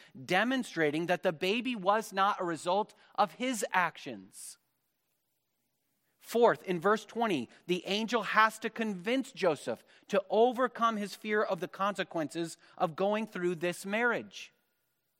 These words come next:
Fifth, Joseph is given the explanation of why Mary is pregnant for the first time.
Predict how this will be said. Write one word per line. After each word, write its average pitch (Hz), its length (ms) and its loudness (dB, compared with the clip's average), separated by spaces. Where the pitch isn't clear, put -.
Fifth, 214 460 2
Joseph 214 460 0
is 180 200 -2
given 214 300 0
the 202 180 -2
explanation 196 840 0
of 156 220 2
why 185 360 6
Mary 190 380 0
is 165 180 -8
pregnant 190 500 -2
for 170 120 -6
the 143 80 -10
first 180 340 -4
time. 143 400 -2